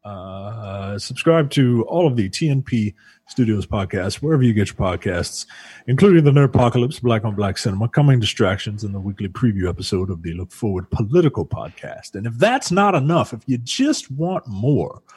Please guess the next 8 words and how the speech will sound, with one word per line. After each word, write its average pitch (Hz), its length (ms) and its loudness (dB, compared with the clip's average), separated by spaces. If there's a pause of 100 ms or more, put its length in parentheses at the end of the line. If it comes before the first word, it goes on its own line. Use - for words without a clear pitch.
(540)
go 180 100 2
to 156 80 2
dense 156 220 4
pixels 135 280 0
dot 123 200 2
com 113 220 0
slash 107 260 -4
premium. 143 460 -4